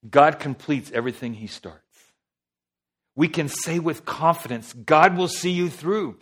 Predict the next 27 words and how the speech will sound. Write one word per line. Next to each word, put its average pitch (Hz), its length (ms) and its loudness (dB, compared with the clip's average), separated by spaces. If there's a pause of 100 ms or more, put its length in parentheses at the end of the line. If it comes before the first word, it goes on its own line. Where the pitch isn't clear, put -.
(260)
God 196 320 10
will 202 180 10
help 190 300 6
you 185 100 -4
through. 180 440 -2
God 190 320 10
is 165 240 0
with 185 400 4
you, 220 340 -4 (400)
and 165 200 -2
God 165 260 8
is 160 180 -4
for 196 380 2
you, 214 380 -4 (180)
and 147 280 -6
God 165 680 4
will 156 500 0 (120)
help 139 380 -2
you 143 140 -4
through." 131 560 -10 (480)
God 190 280 10
started 196 580 2
that 156 240 2
work 156 260 0
in 151 120 -6
our 143 120 0
life. 139 460 -4